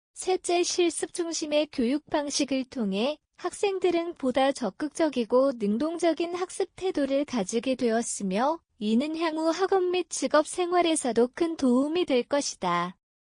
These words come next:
마지막으로 이러한 교육 프로그램은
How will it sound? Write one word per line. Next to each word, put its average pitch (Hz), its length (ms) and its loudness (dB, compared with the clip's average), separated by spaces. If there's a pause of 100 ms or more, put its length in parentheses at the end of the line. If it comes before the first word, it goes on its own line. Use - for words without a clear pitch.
(880)
마지막으로 311 800 2
이러한 262 480 0
교육 254 360 -2
프로그램은 277 880 -2